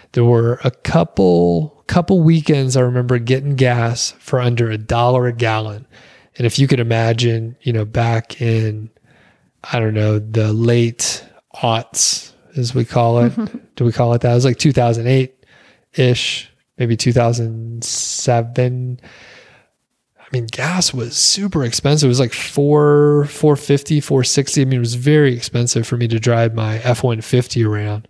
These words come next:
Speaker 1: So
Speaker 2: Okay,
Speaker 1: you've
Speaker 2: so I just found, sorry to interrupt. I just found Dylan Passage on Instagram. Um,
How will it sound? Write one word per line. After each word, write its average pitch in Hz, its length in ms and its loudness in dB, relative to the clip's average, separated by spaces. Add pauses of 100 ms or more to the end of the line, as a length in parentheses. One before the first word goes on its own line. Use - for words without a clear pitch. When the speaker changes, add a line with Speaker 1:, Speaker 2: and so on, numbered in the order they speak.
(400)
Speaker 1:
So 110 480 2 (1300)
Speaker 2:
Okay, 233 280 4
Speaker 1:
you've 214 80 0
Speaker 2:
so 202 380 2
I 214 200 -2
just 247 360 -6
found, 202 680 0
sorry 202 220 0
to 208 60 0
interrupt. 185 500 -4 (1200)
I 254 60 0
just 226 200 0
found 220 280 0
Dylan 196 280 0
Passage 190 460 -6
on 202 160 -2
Instagram. 185 720 -6 (580)
Um, 175 680 -2